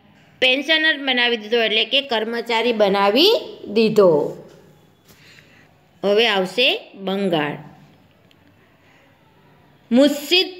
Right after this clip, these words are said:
કુલી ખાં અને અલી વર્દી ખાંએ બંગાળમાં સ્વતંત્ર રાજ્યની સ્થાપના કરી. ઈસવીસન સત્તરસો સત્તાવનમાં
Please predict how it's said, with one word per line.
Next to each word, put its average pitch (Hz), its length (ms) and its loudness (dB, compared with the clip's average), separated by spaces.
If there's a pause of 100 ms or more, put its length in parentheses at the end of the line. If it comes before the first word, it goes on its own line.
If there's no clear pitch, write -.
(140)
કુલી 285 360 2
ખાં 262 480 -2 (360)
અને 247 340 0 (120)
અલી 302 300 2
વર્દી 277 400 0
ખાંએ 220 720 -4
બંગાળમાં 240 1120 0 (100)
સ્વતંત્ર 320 640 0
રાજ્યની 277 560 -2
સ્થાપના 226 520 -4
કરી. 151 400 -6 (880)
ઈસવીસન 330 720 0
સત્તરસો 262 800 0
સત્તાવનમાં 262 1120 -2